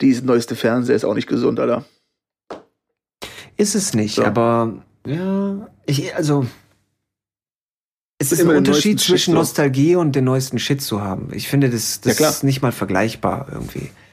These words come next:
Speaker 2: Also, das sind halt zwei unterschiedliche Spleens.
Speaker 1: Ja, aber ich finde beides halt, weißt du, tricky, weil Nostalgie ist so von wegen, okay, ich behalte jetzt, äh, halt jetzt voll, ähm, halte jetzt an den alten Sachen fest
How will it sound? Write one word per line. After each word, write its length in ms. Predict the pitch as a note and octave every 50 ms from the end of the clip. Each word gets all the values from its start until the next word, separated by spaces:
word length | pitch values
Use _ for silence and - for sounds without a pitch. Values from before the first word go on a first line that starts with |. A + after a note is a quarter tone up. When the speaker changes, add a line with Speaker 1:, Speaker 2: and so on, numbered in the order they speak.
| _ _ _ _ _ _ _ _ _ _
Speaker 2:
Also, 220 | - A2 G#2+ A2 G2+
das 200 | A2 G2 - -
sind 180 | - G#2+ G#2+ G#2+
halt 180 | - - -
zwei 380 | - - - - - G#2 G2 G2+
unterschiedliche 580 | A2 A2+ - - - - - - A2 G#2 A2
Spleens. 640 | A2 - - - G#2+ G#2+ G#2+ A2 A#2 - - - - - _ _ _ _ _ _ _ _ _ _ _ _ _ _ _ _ _
Speaker 1:
Ja, 120 | - E3 F#3+
aber 100 | D#3+ C3+
ich 60 | -
finde 160 | D#3 C#3 A#2
beides 360 | B2+ C3 D#3 D3+ D3 C3+ -
halt, 300 | A#2+ G#2+ G#2 - - - _ _ _ _ _ _ -
weißt 160 | A2+ A2+ A#2
du, 60 | D#3+ C3+
tricky, 340 | - - C3 - - B2+ A2+
weil 240 | A#2 A2+ A2+ A2+ -
Nostalgie 460 | B2 B2 A#2+ - - B2+ A#2+ C3 D3+
ist 140 | D3 B2+ -
so 80 | C3
von 160 | A#2+ B2+ A#2+ B2+
wegen, 140 | B2+ A#2+
okay, 320 | A#2+ A#2+ - C#3 C3 A#2+ B2 - - - - -
ich 160 | - C3+ - -
behalte 440 | - B2 B2 A#2+ A#2+ B2+ B2+ - C3
jetzt, 280 | A#2+ - - - -
äh, 140 | - F2 F2+
halt 180 | A#2 B2 A#2+ -
jetzt 160 | B2 - -
voll, 220 | - - C3+ C3 C3 - - - _ -
ähm, 300 | B2 A#2+ A#2 A#2 A#2+ - - - - _ _
halte 220 | - C3 C3 -
jetzt 180 | B2+ A#2+ - -
an 60 | A#2
den 100 | A#2+ A#2
alten 300 | - B2 B2+ C3 - C3
Sachen 280 | A#2+ C3 B2+ - - A#2+
fest 420 | - - C3+ C3 - - - -